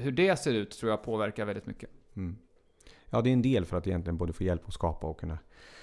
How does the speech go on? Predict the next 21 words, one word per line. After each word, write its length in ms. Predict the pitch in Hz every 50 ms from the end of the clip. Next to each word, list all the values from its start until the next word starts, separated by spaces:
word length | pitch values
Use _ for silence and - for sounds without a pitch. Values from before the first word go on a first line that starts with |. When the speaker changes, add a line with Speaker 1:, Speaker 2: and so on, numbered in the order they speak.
| - - - _ _ -
Speaker 1:
Ja. 200 | - 127 127 131
Speaker 2:
hitta 420 | 127 110 95 - - 113 104 104 -
balans 460 | 95 87 95 90 85 82 80 - -
och 140 | - - -
harmoni. 340 | - 82 85 87 104 107 - - 120
Speaker 1:
Mm, 200 | 127 147 165 160 - _ - _ -
mm. 120 | 113 123 - - - - - - - - - - - - - - - - -
Speaker 2:
Ja, 300 | 160 160 156 170 190 160 147
balans 340 | 156 165 165 170 160 - 170
och 80 | 160
harmoni 460 | 151 160 147 147 156 165 160 147 131
nu 100 | 123 135
när 60 | 131 127
man 140 | 127 120
startar 380 | - - 143 123 - - 127 117
upp, 360 | 107 117 107 - - - -
eh, 80 | 110 107 107 104 104 104 104 104 104 101 101 101 98 - - - 62 62 - 62 92
hösten 640 | 95 - 123 113 - - - - - 98 95 98
tjugonitton. 640 | - - 101 95 98 104 92 - - 165 123 80 76 90 - - - - -
Speaker 1:
Yes. 180 | 120 117 110
Speaker 2:
Eh, 760 | 104 98 98 98 98 95 95 95 92 90 90 87 87 82 85